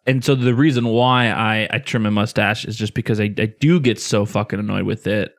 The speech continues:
Um, for two reasons. One, which doesn't happen as often, but still,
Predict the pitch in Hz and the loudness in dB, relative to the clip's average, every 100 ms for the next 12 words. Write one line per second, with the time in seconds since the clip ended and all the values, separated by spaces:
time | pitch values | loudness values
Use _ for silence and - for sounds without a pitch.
0 | - 107 95 80 80 - - _ _ _ | -8 -4 -4 -4 -8 -10 -14 _ _ _
1 | _ _ _ _ _ - 196 240 110 - | _ _ _ _ _ 0 2 4 0 -4
2 | - - - _ - 131 226 262 - _ | -14 -16 -20 _ -2 0 0 -2 -12 _
3 | _ _ _ _ 139 - - 147 147 143 | _ _ _ _ -16 -10 -2 0 2 2
4 | 135 120 139 127 - 107 120 - 104 - | 2 2 2 0 -2 -4 -6 -10 -10 -6
5 | - 127 98 | 0 2 2